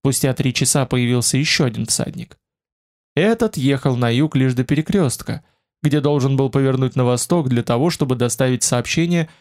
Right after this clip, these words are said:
Коршуновым ярлам Денмору и Гельдрин, и разделил участь двух предыдущих гонцов. Недовольно бурча, неужели они не могли выслать сразу всех, Лейн очистил перчатки от крови, съел кусок сыра и пару сухарей,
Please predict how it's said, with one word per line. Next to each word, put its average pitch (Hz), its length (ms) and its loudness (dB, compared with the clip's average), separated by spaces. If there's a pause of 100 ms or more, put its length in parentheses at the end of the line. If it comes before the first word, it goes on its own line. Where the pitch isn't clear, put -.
(340)
Коршуновым 139 540 2
ярлам 127 440 2
Денмору 165 460 2
и - 140 -2
Гельдрин, 123 540 -2 (540)
и 254 80 4
разделил 220 480 4
участь 180 360 2
двух 143 280 -2
предыдущих 123 560 0
гонцов. 120 560 -2 (760)
Недовольно 139 560 2
бурча, 135 580 2 (360)
неужели 127 420 2
они 131 200 2
не 127 100 4
могли 135 320 2
выслать 127 400 0
сразу 123 340 0
всех, 175 460 0 (520)
Лейн 185 360 2
очистил 160 420 2
перчатки 123 540 -2
от 123 120 -4
крови, 190 520 2
съел 151 280 0
кусок 127 380 -2
сыра 208 280 2
и 135 40 0
пару 135 280 0
сухарей, - 520 -2